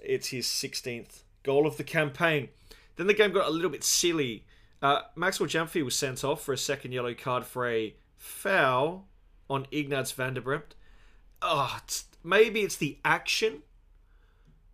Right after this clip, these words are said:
but there's no contact. There, oh, it's, I think it's a terrible decision, in my opinion. I think Richard Hempel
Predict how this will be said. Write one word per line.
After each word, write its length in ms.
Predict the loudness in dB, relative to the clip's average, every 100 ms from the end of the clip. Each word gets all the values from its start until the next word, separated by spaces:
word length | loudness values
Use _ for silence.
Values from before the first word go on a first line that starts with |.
| -4
but 80 | 2
there's 160 | 2 2
no 140 | 0
contact. 800 | 0 -8 -6 -4 -6 -6 -14 -14 _ 0
There, 240 | 0 0 -8 -8
oh, 180 | -2 0
it's, 140 | 0
I 80 | -2
think 160 | -2 -4
it's 140 | -6
a 40 |
terrible 360 | 0 2 2 0
decision, 500 | -4 -4 -4 -6 -10 -18 -20 -16
in 100 | -10
my 220 | -2 -2
opinion. 440 | -2 -4 -8 -10 -12 -20 -20 -20 -20 -20 -20 -18 -8
I 120 | -6
think 140 | -6
Richard 300 | -2 2 2
Hempel 360 | 0 -2 -4